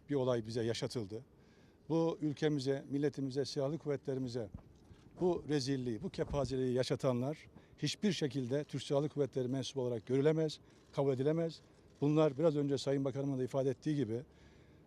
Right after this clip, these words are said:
asker elbisesine girmiş yılanlar, çıyanlar, teröristlerdir. Bunlar Türk adaletinin önünde mutlaka en ağır şekilde cezalandırılacaklardır.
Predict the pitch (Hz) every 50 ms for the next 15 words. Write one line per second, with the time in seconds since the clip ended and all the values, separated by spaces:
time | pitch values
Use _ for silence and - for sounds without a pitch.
0 | - - - 131 131 - - 180 165 151 131 139 127 - 139 123 127 131 120 107
1 | 139 160 147 139 151 165 - - - - 110 127 147 160 160 156 147 135 139 151
2 | 165 - - - - - - - - 165 156 147 143 131 139 151 165 156 - -
3 | 131 131 139 139 131 - - 156 151 127 101 117 143 - - - - - - -
4 | - - - - - - - - 151 165 156 160 175 180 214 - - - - -
5 | 208 185 - - 160 147 147 143 131 - 131 139 143 147 143 127 123 135 147 -
6 | - - 185 190 - - 151 117 110 131 131 - - 196 175 156 143 135 117 143
7 | 127 113 123 120 147 156 156 123 135 127 123 135 139 135 131 127 123 123 127 131
8 | 120 - - 156 151 143 156 160 -